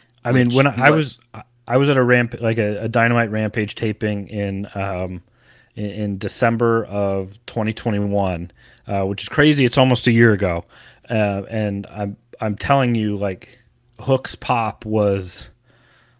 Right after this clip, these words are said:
Speaker 1: like, top five of, like, both shows on the night. I mean, it was, the crowd was, like, hungry for him. So, um,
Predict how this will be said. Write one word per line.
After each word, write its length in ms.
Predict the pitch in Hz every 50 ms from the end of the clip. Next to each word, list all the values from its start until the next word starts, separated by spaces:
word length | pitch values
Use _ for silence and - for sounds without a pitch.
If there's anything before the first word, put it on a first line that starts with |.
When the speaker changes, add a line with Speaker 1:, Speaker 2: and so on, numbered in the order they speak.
| _ _
Speaker 1:
like, 220 | 101 90 87 - _
top 480 | - - 123 110 101 101 - - - - - - - - - - - _ _ _ _ _ _ _ _ _ _ _ _ _ _ _
five 640 | - - - 143 123 113 107 104 101 98 92 - - _ _
of, 400 | - 117 110 104 101 95 98 107
like, 160 | 110 95 90 -
both 300 | 107 101 139 123 110 101
shows 540 | - - - 123 107 98 87 82 82 - - -
on 120 | 107 101
the 60 | 98
night. 260 | 95 95 90 82 - -
I 80 | 98 104
mean, 160 | 104 104 107
it 100 | 110 107
was, 280 | 107 104 98 92 - - - - - - - _ _
the 80 | - 101
crowd 280 | - 135 123 120 107
was, 160 | 104 98 90
like, 140 | 98 95 90
hungry 320 | - - 131 120 104 95 90
for 260 | - - 95 85 78
him. 120 | 78 82
So, 320 | - - 107 101 98 90 - - - - - _ -
um, 520 | 107 104 101 95 95 92 90 92 92 -